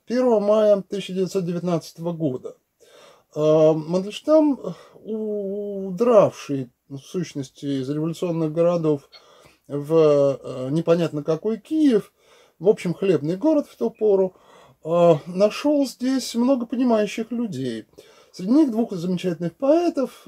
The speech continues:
э, Владимира Николаевича Маковейского и, э, Бенедикта Константиновича Лившица. Оба блистательные мастера слова, оба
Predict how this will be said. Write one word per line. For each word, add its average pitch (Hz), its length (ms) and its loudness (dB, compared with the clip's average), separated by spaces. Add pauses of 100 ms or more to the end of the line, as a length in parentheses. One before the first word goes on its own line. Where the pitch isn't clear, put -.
(100)
э, 165 300 -4 (440)
Владимира 202 320 0
Николаевича 180 380 -4
Маковейского 220 1040 2 (500)
и, 233 340 -2
э, 180 380 4 (140)
Бенедикта 202 560 -4
Константиновича 190 840 -6
Лившица. 175 1120 -4 (540)
Оба 226 320 4
блистательные 143 680 -2
мастера 151 460 -2
слова, 294 600 0 (360)
оба 185 500 2